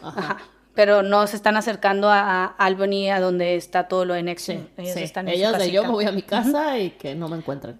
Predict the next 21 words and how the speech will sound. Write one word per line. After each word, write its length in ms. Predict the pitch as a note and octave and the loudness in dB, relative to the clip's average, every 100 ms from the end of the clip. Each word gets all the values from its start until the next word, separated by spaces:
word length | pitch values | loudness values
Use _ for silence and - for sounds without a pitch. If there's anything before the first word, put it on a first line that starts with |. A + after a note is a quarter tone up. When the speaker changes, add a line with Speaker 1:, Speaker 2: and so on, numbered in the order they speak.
| - | 4
Speaker 2:
Para 280 | B3 A#3+ A3 | 6 8 6
esto, 440 | A3+ - C4+ D#4 - _ - | 2 0 0 0 -10 _ -6
se 180 | - | -4
supone 500 | G#3+ G#3 G#3+ G#3+ A#3 | -4 -4 -2 -2 -2
que 100 | A#3 | -4
Nancy 320 | A3+ G#3 G#3 G#3+ | -2 -2 -2 -2
no 160 | G3+ | -4
sabe 280 | G#3 G#3+ G#3 | 0 0 0
nada 360 | G#3 G#3 G#3 A3 | 0 0 0 -2
de 100 | G3+ | -4
lo 100 | F3+ | -6
de 100 | F3 | -8
Dos. 380 | F3 - - _ - | -10 -14 -20 _ -2
Nancy 320 | G3+ G#3 A#3 | -2 0 -4
se 80 | A3+ | -6
enteró 260 | G#3 G3 F#3 | -2 2 2
de 140 | G3 | 2
todo 320 | G3 G#3 G#3 | 0 0 0
esto 240 | G3+ G3+ G#3+ | 0 -2 -2
de 120 | F#3 | 0
Dos 400 | G3 A#3 - | -2 -2 -6